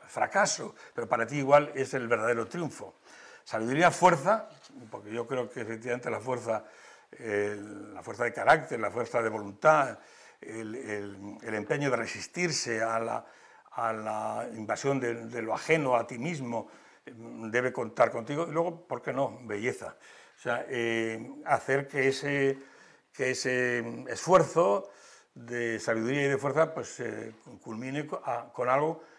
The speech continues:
que sea agradable para ti, o, o que tú encuentres que es agradable para ti. Esta sería un poco la primera asignatura que yo creo la, eh, la masonería nos propone, bueno, a su manera, de una forma,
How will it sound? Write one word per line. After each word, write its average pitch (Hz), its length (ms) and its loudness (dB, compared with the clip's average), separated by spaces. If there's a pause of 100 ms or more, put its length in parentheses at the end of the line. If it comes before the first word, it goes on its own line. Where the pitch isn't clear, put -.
(160)
que - 80 -10
sea 180 160 8
agradable 143 440 8
para - 160 -2
ti, 123 120 -4 (200)
o, 117 600 -8
o 101 80 -6
que 120 120 -6
tú 156 260 -2 (160)
encuentres 143 720 -4 (280)
que - 100 -4
es 123 100 0
agradable 117 400 4
para 95 200 -8
ti. 95 160 -14 (800)
Esta 175 240 0
sería 170 300 4
un 156 80 0
poco 170 340 2
la 135 240 6
primera 147 500 2
asignatura 127 840 -2 (380)
que 110 360 -6
yo 120 180 -4
creo 127 220 -2
la, 117 540 2
eh, 104 640 -14
la 104 120 -8
masonería 117 360 -4
nos 143 160 0
propone, 139 460 2
bueno, 143 420 -8 (800)
a 107 80 -12
su 123 120 -6
manera, 139 360 6
de 117 140 -4
una 120 200 -2
forma, 113 440 -2